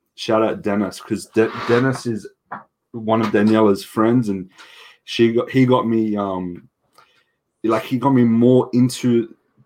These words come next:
basketball, basketball cards, and he explained that i-, Australian exclusives are extremely rare. And when I put them up on eBay, I was getting a lot of, like, messages saying, you know, like, "Can, can you ship to America?" I'm like, "Okay, let me look into this a little bit more." And then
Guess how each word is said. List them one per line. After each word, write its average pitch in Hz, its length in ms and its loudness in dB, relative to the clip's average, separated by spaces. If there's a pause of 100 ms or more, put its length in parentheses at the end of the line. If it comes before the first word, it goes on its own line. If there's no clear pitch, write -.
basketball, 135 680 0 (220)
basketball 120 340 -2
cards, 143 460 -2
and 104 440 -4 (720)
he 123 120 -2
explained 113 480 0
that 95 240 -6
i-, 104 180 -6
Australian 107 500 -2
exclusives 107 540 -2
are 98 100 0
extremely 120 460 0
rare. 104 380 2 (480)
And 104 80 -4
when 135 100 2
I 156 40 2
put 156 180 -4
them 131 120 0
up 120 140 -2
on 95 140 -4
eBay, 120 560 2
I 110 60 0
was 110 120 0
getting 123 160 0
a 110 80 0
lot 117 140 4
of, 101 120 0
like, 101 260 -4
messages 110 560 -2
saying, 104 540 -2
you 104 100 -4
know, 107 200 -2
like, 101 220 -2
"Can, - 200 -10 (160)
can 110 140 -4
you 101 60 -2
ship - 240 -8
to 101 100 -8
America?" 110 440 0
I'm 127 180 0
like, 135 200 -2
"Okay, - 180 0
let 110 120 -2 (560)
me 117 140 0
look 113 180 2
into 110 220 0
this 104 140 -2
a 110 40 -4
little 101 140 2
bit 98 140 -4
more." 92 240 -4
And 92 100 -6
then 90 260 -8